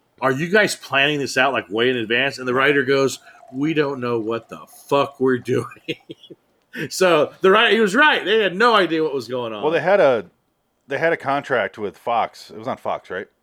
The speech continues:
Speaker 2: No.
Speaker 1: Uh, A B C.
Speaker 2: A B C, yeah. They had a contract with them that said, "If you pull the plug, you have to give us, what, four episodes,
Speaker 1: Yeah,
Speaker 2: right?
Speaker 1: like a season to wrap it up,
Speaker 2: We
Speaker 1: yeah.
Speaker 2: need that time to wrap it up 'cause we're not,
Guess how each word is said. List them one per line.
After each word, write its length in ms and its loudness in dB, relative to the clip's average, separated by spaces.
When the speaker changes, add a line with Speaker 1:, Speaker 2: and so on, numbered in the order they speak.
Speaker 2:
No. 160 -6
Speaker 1:
Uh, 160 -6
A 140 -4
B 100 -10
C. 160 -12
Speaker 2:
A 60 -6
B 80 -8
C, 200 -12
yeah. 240 -8
They 140 -4
had 100 -2
a 40 -6
contract 420 -4
with 120 -4
them 160 -4
that 120 -10
said, 320 -2
"If 160 -14
you 100 -4
pull 160 0
the 100 -2
plug, 380 0
you 60 -8
have 260 0
to 100 -6
give 200 -6
us, 280 -4
what, 160 -10
four 300 -2
episodes, 500 -6
Speaker 1:
Yeah, 100 0
Speaker 2:
right? 200 -2
Speaker 1:
like 100 -10
a 40 -16
season 420 -6
to 60 -4
wrap 240 -4
it 80 -4
up, 240 -6
Speaker 2:
We 160 -4
Speaker 1:
yeah. 80 -6
Speaker 2:
need 460 -4
that 200 2
time 280 -6
to 120 -8
wrap 260 0
it 80 -4
up 220 -4
'cause 100 -20
we're 140 -8
not, 400 -2